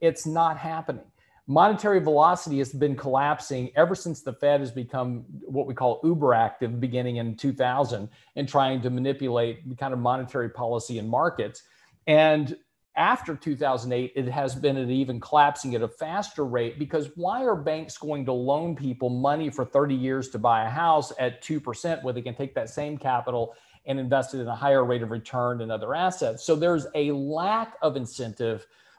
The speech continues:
for banks to create loans and for banks to push money into the monetary system. And this is why, despite the fact we have these massive increases in debt,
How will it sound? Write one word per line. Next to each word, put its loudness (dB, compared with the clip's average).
for 6
banks 0
to 0
create -2
loans 0
and -8
for -2
banks -2
to -4
push -2
money -2
into -6
the -8
monetary -2
system. 2
And 0
this -2
is -4
why, 4
despite 0
the -2
fact 0
we 0
have 4
these -2
massive -2
increases -2
in -4
debt, 4